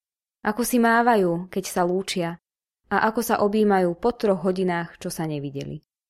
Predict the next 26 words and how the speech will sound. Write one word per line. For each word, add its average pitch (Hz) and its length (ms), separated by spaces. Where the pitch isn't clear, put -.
Ako 202 240
sa 214 160
jeden 214 320
o 202 160
druhého 202 480
boja. 156 400
Keď 170 200
spia, 202 520
jednému 214 480
utieram 180 480
pot 208 240
z - 160
čela 202 400
a 180 80
druhému 208 560
perinou 208 480
zakrývam 180 640
studené 165 480
nohy. 143 400
A 190 80
každú 202 480
noc 196 320
sa - 320
niektorý 185 480
z 160 80
nich 175 200